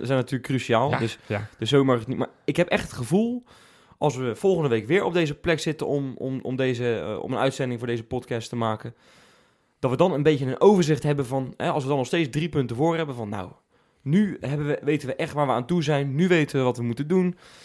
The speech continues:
Speaker 1: Dit zijn, kijk, Go Ahead Eagles, dat geloof ik allemaal wel. Maar pec, dat is ook wel zo'n verraderlijk potje, zeg. En inderdaad, wat je, daar wil je natuurlijk naartoe gaan.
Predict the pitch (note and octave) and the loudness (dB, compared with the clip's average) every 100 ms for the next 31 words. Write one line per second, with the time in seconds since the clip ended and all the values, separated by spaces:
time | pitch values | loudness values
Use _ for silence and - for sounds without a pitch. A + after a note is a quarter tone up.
0 | - - _ _ - _ B2 G3+ - E3+ | -20 -20 _ _ -20 _ -6 -4 -2 -4
1 | F3 - _ _ _ _ _ - C#3 - | -4 -14 _ _ _ _ _ -8 -8 0
2 | D#3 D3 F3 F3+ F3 D#3+ D#3+ D3+ - A#2 | 2 2 2 0 0 0 4 4 2 2
3 | G#2+ B2 F3+ - A#2+ A#2+ - G3+ - - | 2 0 -2 -6 -6 -4 -4 -4 -6 -8
4 | C3 C3+ C#3 C3 C3 B2+ - A#2 B2+ A2 | -8 -6 -4 -2 -2 -6 -6 -4 -4 -2
5 | B2 C3+ B2 A2+ - - C#3+ - A#2 A#2+ | -4 -2 -4 -6 -4 0 0 0 -4 -4
6 | - C3 B2+ C#3 C3+ B2+ - _ _ _ | -4 -2 2 2 2 -6 -10 _ _ _
7 | - A2+ A#2 A2 - A2+ C#3+ B2+ A#2+ B2+ | -6 -2 -2 -2 -6 -8 -6 -2 -2 -4